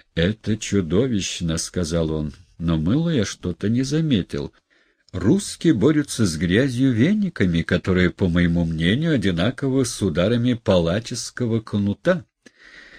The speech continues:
Весной тысяча восемьсот шестьдесят четвертого года Брокар открыл в теплом переулке свою фабрику, наняв двух рабочих, мужика Герасима и молодого парня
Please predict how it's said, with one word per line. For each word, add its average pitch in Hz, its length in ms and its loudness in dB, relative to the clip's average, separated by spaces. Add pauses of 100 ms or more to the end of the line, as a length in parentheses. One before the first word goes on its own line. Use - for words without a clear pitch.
(220)
Весной 185 460 2
тысяча 165 380 -2
восемьсот 123 500 -2
шестьдесят 107 440 2
четвертого 85 640 -2
года 156 300 0
Брокар 123 500 0
открыл 117 500 -2 (760)
в - 60 -20
теплом 92 420 -2
переулке 135 640 -2
свою 107 360 -2
фабрику, 78 800 -6 (380)
наняв 104 360 2
двух 110 380 -2
рабочих, 95 720 -6
мужика 92 640 -2
Герасима 143 840 -2
и 120 100 2
молодого 92 540 0
парня 117 420 -4